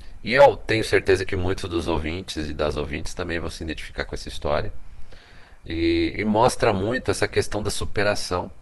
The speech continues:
principalmente no final da história. Eu vou dar uma lida aqui. Isso aqui tá no canal do Fúria e Tradição no Facebook. É, me parece que o canal dele no YouTube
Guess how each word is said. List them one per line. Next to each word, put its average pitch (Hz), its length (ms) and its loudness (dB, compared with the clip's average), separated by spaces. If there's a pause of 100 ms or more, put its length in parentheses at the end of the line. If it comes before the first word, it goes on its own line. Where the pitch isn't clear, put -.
(680)
principalmente 98 500 -2
no 104 80 -4
final 92 380 -2
da 90 80 -2
história. - 540 -4
Eu 82 100 -6
vou 92 80 0
dar 101 120 0
uma 87 120 2
lida 71 300 -2
aqui. - 180 -14 (400)
Isso - 100 -4
aqui - 140 -4
tá 113 140 4
no 110 80 0
canal 98 480 6
do 95 80 -4
Fúria 107 220 -4
e - 20 -4
Tradição 95 500 -2
no 85 100 -2
Facebook. - 800 -4 (640)
É, 92 180 6
me 95 140 0
parece 98 360 10
que - 60 -4
o - 40 -6
canal 95 280 4
dele 90 260 4
no 92 120 4
YouTube 87 600 0